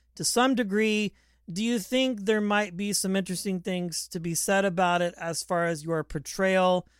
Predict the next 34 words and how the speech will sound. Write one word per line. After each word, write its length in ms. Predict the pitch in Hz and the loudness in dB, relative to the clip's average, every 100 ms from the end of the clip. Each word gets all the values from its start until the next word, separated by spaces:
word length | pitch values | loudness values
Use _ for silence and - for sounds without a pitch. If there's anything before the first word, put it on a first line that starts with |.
| _ _ _ | _ _ _
of 360 | 180 190 190 180 | 0 2 0 -2
the 140 | 196 | -4
fraternities 800 | 180 - 202 - 226 220 220 208 | -4 -6 -6 0 0 2 0 -2
and 140 | 190 180 | -4 -4
kind 220 | 202 196 | -2 -2
of 100 | 180 | -2
what 180 | 196 - | -2 -2
takes 240 | 202 180 | -4 -4
place? 320 | - 208 196 | 0 2 2
Or 180 | - 180 | 2 4
are 220 | 180 165 | 6 4
you 120 | 170 185 | 0 -2
just 240 | 180 - | -4 -2
kind 160 | 190 180 | -2 0
of 80 | |
like, 300 | 175 165 156 _ _ _ _ | 2 2 0 _ _ _ _
"Hey, 320 | - 196 156 139 156 | -2 0 0 -4 -4
th-, 140 | 196 | -2
it 140 | 202 202 | 0 4
is 220 | 214 175 | 4 4
what 140 | 196 | 2
it 120 | 180 175 | 2 2
is"? 240 | 147 143 | 0 0
Because 440 | 180 180 220 196 | -4 0 0 2
it 120 | 214 - | -2 -2
can 320 | 254 254 254 | 0 0 0
be 200 | 220 214 | 0 0
a 60 | |
very 380 | 175 202 202 196 | 2 2 2 2
interesting 440 | 185 185 160 175 156 | -2 -4 -4 -2 -2
space. 600 | - 185 165 147 - - _ _ _ - | -2 0 2 0 -2 -6 _ _ _ -8
Um, 340 | 175 175 170 - | -2 -2 -2 -4
it, 160 | 190 | -10
it, 120 | 254 | -10